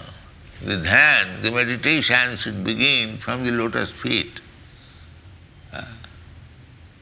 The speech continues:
as soon as you begin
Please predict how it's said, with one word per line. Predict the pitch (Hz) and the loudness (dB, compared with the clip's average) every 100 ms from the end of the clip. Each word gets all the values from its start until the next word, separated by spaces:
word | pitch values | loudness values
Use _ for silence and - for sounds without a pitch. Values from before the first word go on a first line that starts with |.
| - - - - - - - - | -20 -20 -20 -20 -20 -20 -20 -4
as | 101 104 | -2 0
soon | - 139 | 2 6
as | 143 131 113 135 - - - - - - - - - | 8 8 6 2 -4 -12 -16 -20 -20 -20 -20 -20 -2
you | 113 117 | 0 2
begin | 98 110 113 151 120 85 | 2 2 4 4 2 -2